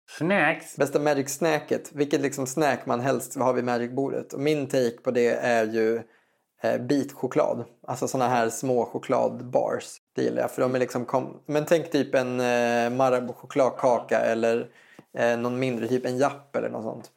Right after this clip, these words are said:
Speaker 2: Man, man behöver inte ta i den flottiga chokladen
Speaker 1: Tänkte
Speaker 2: för att
Speaker 1: säga
Speaker 2: flotta
Speaker 1: det.
Speaker 2: ner sina fingrar. För man har sitt liksom papper runt den som man kan hålla med om man vill.
Speaker 1: Mm.
Speaker 2: Om man, om man är väldigt försiktig. De kommer skydda dig om du börjar flytta med dig godiset mellan runder.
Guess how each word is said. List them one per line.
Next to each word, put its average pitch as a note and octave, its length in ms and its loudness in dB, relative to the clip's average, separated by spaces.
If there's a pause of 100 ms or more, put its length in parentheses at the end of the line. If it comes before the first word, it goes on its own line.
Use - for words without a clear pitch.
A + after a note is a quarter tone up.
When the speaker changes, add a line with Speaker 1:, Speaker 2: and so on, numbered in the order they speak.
Speaker 2:
Man, D#3+ 340 0 (140)
man D#3+ 160 6
behöver F3 160 8
inte F3+ 120 2
ta F#3+ 300 4
i D#3+ 60 6
den C3 120 0
flottiga B2 320 0
chokladen B2 440 0 (400)
Speaker 1:
Tänkte C3 200 -10
Speaker 2:
för C#3 80 -2
att B2+ 60 4
Speaker 1:
säga C3 120 0
Speaker 2:
flotta C3+ 140 4
Speaker 1:
det. C3+ 60 -4
Speaker 2:
ner B2+ 120 2
sina B2 160 -2
fingrar. B2+ 280 0
För C#3 100 -6
man C3 120 0
har C#3 120 2
sitt C3+ 200 -2
liksom B2 240 -4
papper C#3 420 0
runt C3+ 280 0
den C3 160 -6
som C3 120 -12
man A#2+ 100 -4
kan A#2+ 120 -4
hålla B2 260 0
med B2 180 -2 (120)
om C#3 120 -12
man A#2+ 120 -2
vill. A#2+ 200 2 (300)
Speaker 1:
Mm. G#2 340 -16
Speaker 2:
Om C3+ 80 -4
man, B2 120 0
om C3+ 100 -6
man A#2+ 100 0
är A#2+ 40 2
väldigt A#2 260 0
försiktig. B2+ 560 -2
De D#3+ 140 2
kommer D#3+ 180 2
skydda E3 360 4
dig F3 80 8
om C#3+ 60 2
du B2+ 60 0
börjar A#2+ 180 6
flytta C3+ 300 -2
med C3+ 240 2
dig A#2+ 180 2
godiset C3+ 380 -2
mellan B2 260 2
runder. B2 460 2